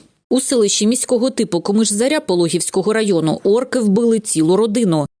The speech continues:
Дармобіт Олександра, його дружину Наталю та двох їхніх дітей. Вранці тіла знайшла мати Олександра. Сусіди чули постріли, але боялись вийти.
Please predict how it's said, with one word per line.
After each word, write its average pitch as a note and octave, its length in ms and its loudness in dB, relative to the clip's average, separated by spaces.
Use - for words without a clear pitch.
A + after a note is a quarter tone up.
Дармобіт A3+ 520 0
Олександра, B3 680 -2
його F#3 280 2
дружину F3 440 0
Наталю A#3+ 420 0
та F3 140 -2
двох F3 360 0
їхніх F3 420 0
дітей. F3+ 460 -2
Вранці D4 360 0
тіла C#4 300 0
знайшла B3+ 380 0
мати G3+ 340 0
Олександра. D3+ 760 -2
Сусіди B3+ 440 -2
чули G3+ 300 2
постріли, C4+ 600 0
але E3+ 220 0
боялись F#3 520 0
вийти. F#3 500 0